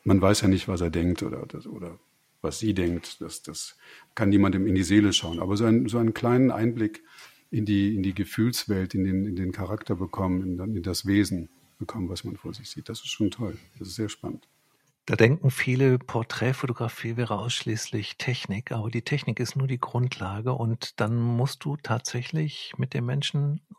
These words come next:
Speaker 2: ähm, agieren. Sprich, du brauchst eine, einen Dialog, auch wenn der vielleicht gar nicht durch die Stimme passiert. Und erst dann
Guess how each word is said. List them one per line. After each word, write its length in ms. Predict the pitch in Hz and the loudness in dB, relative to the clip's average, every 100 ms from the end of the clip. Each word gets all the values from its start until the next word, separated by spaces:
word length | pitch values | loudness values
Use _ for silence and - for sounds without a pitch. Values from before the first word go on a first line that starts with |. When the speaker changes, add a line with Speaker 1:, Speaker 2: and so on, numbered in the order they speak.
| _ _ | _ _
Speaker 2:
ähm, 400 | 208 143 139 147 | -2 0 2 0
agieren. 640 | - 120 - 151 110 98 110 | 0 -2 -2 0 0 -2 -6
Sprich, 340 | - 107 107 | -8 -10 -6
du 80 | 131 | -4
brauchst 380 | 104 113 - - | -2 -4 -4 -2
eine, 260 | 120 131 - - - - - - _ | -2 -2 -6 -14 -18 -20 -20 -20 _
einen 240 | 165 147 131 | -2 0 0
Dialog, 640 | 135 123 135 107 90 - | 2 2 2 2 0 -6
auch 300 | - 110 - | -6 -6 -4
wenn 120 | 117 | -2
der 120 | 113 | -2
vielleicht 400 | - 113 104 - | -4 -6 -6 -6
gar 180 | 107 104 | -6 -4
nicht 360 | 113 101 - _ _ _ _ - - _ | -4 -6 -14 _ _ _ _ -20 -20 _
durch 340 | - 107 - - | -4 -2 -4 -6
die 140 | 107 | -6
Stimme 340 | - 113 90 | -4 -4 -4
passiert. 720 | 92 104 90 - - 131 185 147 | -8 -8 -6 -6 -2 -2 -2 -6
Und 400 | 208 147 120 123 - - - - - - _ | -4 0 2 0 -8 -20 -20 -20 -20 -20 _
erst 340 | - 127 - | -2 -2 0
dann 380 | 110 131 135 139 | -2 0 0 -4